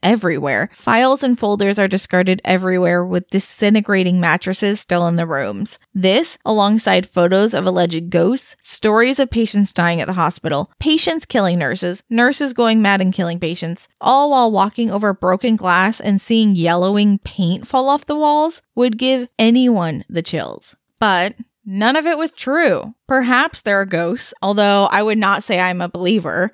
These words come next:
It was a place for suffering people to get treatment, and many people believe that places with great emotional trauma can harbor lingering spirits. We can say, however, that the murders and death stories are all untrue.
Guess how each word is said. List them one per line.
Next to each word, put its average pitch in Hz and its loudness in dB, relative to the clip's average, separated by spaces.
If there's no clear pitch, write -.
It 254 0
was 294 0
a 320 -2
place 269 -2
for 262 -4
suffering 240 2
people 214 -2
to 208 -4
get 196 0
treatment, 180 -4
and 214 4
many 254 2
people 285 -2
believe 220 2
that 208 2
places 196 -2
with 190 -4
great 190 2
emotional 208 2
trauma 175 0
can 190 -2
harbor 175 0
lingering 170 0
spirits. - -4
We 269 -2
can 311 0
say, 180 0
however, 190 2
that 196 -4
the 214 0
murders 262 2
and 196 0
death 185 -2
stories 185 -6
are 185 -4
all 196 2
untrue. 180 -4